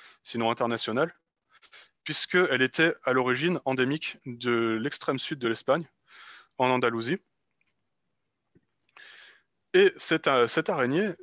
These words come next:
est très intéressante parce qu'on la, on pensait qu'elle était bio-indicatrice, c'est-à-dire qu'elle était, elle ne se trouvait que dans un milieu particulier, les forêts de, de chênes lièges, qui étaient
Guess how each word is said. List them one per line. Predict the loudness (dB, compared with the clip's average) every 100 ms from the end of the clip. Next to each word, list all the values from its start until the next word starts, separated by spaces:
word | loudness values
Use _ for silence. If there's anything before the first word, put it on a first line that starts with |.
| -12
est | -10
très | -4 0
intéressante | 0 2 0 0 -6
parce | -6 -6
qu'on | 0
la, | 0 0 -4
on | -4
pensait | -2 -2 -2
qu'elle | -2
était | -2 -4
bio-indicatrice, | -6 -4 -2 -2 -2 -4 -4 -6 -8
c'est-à-dire | -6 -4 -4 -4 -4
qu'elle | 0 2 2 0
était, | 0 0 -2 -2 _ _ _ _ -20 -20 -20 -20 _ _ -20 -4
elle | -2
ne | 2 2 0
se | -4
trouvait | -8 -4 -2 -2
que | -2
dans | 0 2 2 0
un | -2
milieu | -2 -2 0 0
particulier, | 0 -4 -8 -8 -4 -2
les | -2
forêts | -4 -4 -2
de, | 0 0
de | -2
chênes | -4 -4
lièges, | -2 -2 -4 -6
qui | -6
étaient | -6 0 -2